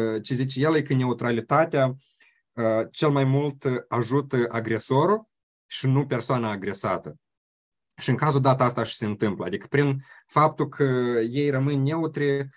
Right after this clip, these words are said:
nici măcar nu, nu dau un beneficiu nimănui decât acelor întreprinzători, companii de logistică, de construcții. Și același lucru se răsfrânge și în alte situații.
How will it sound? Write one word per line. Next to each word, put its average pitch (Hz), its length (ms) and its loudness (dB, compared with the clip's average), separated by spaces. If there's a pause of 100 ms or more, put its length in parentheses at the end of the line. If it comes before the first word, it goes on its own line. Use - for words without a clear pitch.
nici 147 280 -4
măcar 143 480 2
nu, 139 340 0 (200)
nu 131 340 -2
dau 139 200 2
un 135 60 2
beneficiu 127 880 -2
nimănui 127 600 0
decât 147 600 -2 (320)
acelor 139 440 4 (300)
întreprinzători, 120 840 -2
companii 113 880 -2
de 101 200 -4
logistică, 110 480 0
de 104 60 0
construcții. 110 720 -2 (340)
Și - 160 -2
același 180 380 2
lucru 180 260 0
se 156 280 0
răsfrânge 156 500 0
și 135 120 -4
în 131 80 2
alte 131 280 -2
situații. 85 800 -6